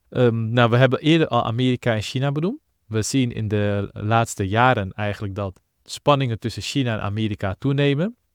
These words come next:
Ehm, dat is niet alleen in de, dat is in de gehele Indo-Pacific. In Taiwan zien we dat, eh, ook in de Korea's. Wat zal volgens jou het impact zijn van de toenemende spanningen tussen China en Amerika op de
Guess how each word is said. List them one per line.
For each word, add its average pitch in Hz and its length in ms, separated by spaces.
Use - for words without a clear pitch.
Ehm, 90 300
dat 98 200
is 101 100
niet 123 120
alleen 113 380
in 104 120
de, 104 120
dat 101 200
is 123 100
in 156 80
de 143 60
gehele 131 340
Indo-Pacific. 104 640
In 107 120
Taiwan 139 400
zien 139 160
we 131 100
dat, 135 220
eh, 98 340
ook 120 220
in 110 100
de 101 80
Korea's. 135 580
Wat 135 200
zal 202 160
volgens 151 340
jou 147 240
het - 120
impact 180 500
zijn 190 400
van 123 200
de 110 120
toenemende 156 440
spanningen 123 600
tussen 107 400
China 120 480
en 101 380
Amerika 135 580
op 135 280
de 101 320